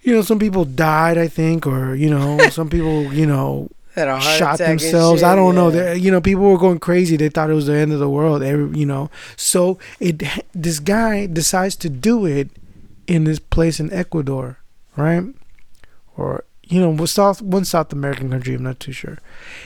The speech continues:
Speaker 1: And they do it, and then they do it all in Spanish, and people believed it.
Speaker 2: Oh, shit.
Speaker 1: People believed it. The
Speaker 2: Uh, Latins are
Speaker 1: military
Speaker 2: kinda simple, though.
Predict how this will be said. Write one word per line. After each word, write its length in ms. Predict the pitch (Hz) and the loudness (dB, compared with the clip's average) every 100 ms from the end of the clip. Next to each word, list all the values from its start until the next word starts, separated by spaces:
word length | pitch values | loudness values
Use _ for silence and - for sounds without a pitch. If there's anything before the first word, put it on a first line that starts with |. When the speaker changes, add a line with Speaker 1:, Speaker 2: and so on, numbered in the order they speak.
| - - - | -20 -12 -2
Speaker 1:
And 240 | 170 160 | 0 2
they 140 | 170 160 | 0 0
do 320 | 131 196 220 | 2 2 2
it, 200 | 220 - - | 0 -2 -6
and 320 | 165 151 151 | -4 -2 0
then 500 | 165 180 175 170 160 - - - - - - | 2 2 2 0 -6 -10 -20 -20 -20 -18 -4
they 100 | 165 | -2
do 200 | 131 185 | 2 2
it 60 | 175 | 2
all 240 | 127 156 | 2 0
in 140 | 165 | 0
Spanish, 680 | 170 - 147 135 135 151 - - - - - - | -2 0 0 0 -2 -6 -10 -20 -20 -20 -16 -8
and 160 | 135 | -2
people 300 | - 165 170 | 0 0 0
believed 960 | 139 147 147 147 143 175 226 240 220 127 | -2 -2 -2 0 2 6 6 6 2 -4
it. 120 | - - | -12 -10
Speaker 2:
Oh, 760 | 131 131 135 127 113 101 87 | -4 -2 -2 -2 -6 -8 -10
shit. 380 | 82 - - - | -8 -6 -2 0
Speaker 1:
People 220 | 175 185 | 0 2
believed 640 | 165 156 160 160 180 233 175 | 0 2 2 2 4 2 2
it. 160 | 156 | -2
The 80 | 147 | 0
Speaker 2:
Uh, 240 | - 233 220 | 2 4 4
Latins 540 | 190 269 285 269 269 | 6 6 6 4 4
are 100 | 262 | 2
Speaker 1:
military 80 | 269 | 2
Speaker 2:
kinda 240 | 254 196 | 0 2
simple, 460 | - 240 185 127 113 | 2 2 0 -2 -8
though. 260 | 104 76 | -8 -14